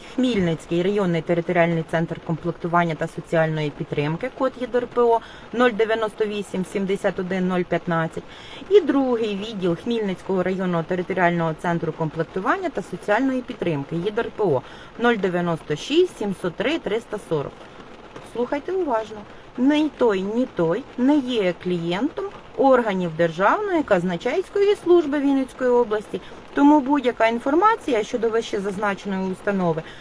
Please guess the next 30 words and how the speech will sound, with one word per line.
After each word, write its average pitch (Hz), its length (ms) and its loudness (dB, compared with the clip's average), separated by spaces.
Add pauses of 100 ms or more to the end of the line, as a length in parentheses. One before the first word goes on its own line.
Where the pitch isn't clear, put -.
(280)
е, 185 220 2
в 165 40 -2
головному 208 640 2
управлінні 170 520 0
відсутня. 196 640 -6 (680)
Ой, 170 180 0 (280)
а - 80 -4
як 196 280 2
так? - 140 -6 (420)
Ганна 254 240 2
Маляр 240 360 2
каже, 240 320 2
що 202 280 -2
є 196 260 -2
рахунки, 226 760 -4 (460)
а 196 200 -4
казначейство 240 760 -2
відповідає, 220 640 0
що 240 200 -6
нема. 220 300 -2 (1120)
Ну, 202 160 0
напевно, 247 640 4 (280)
Ганна 240 320 0
Маляр 240 340 0
краще 330 360 0
знає, 233 340 0
ніж 208 280 -4
В'ячеслав, 208 600 0 (340)
е, 180 260 2
Базалицький. 190 840 0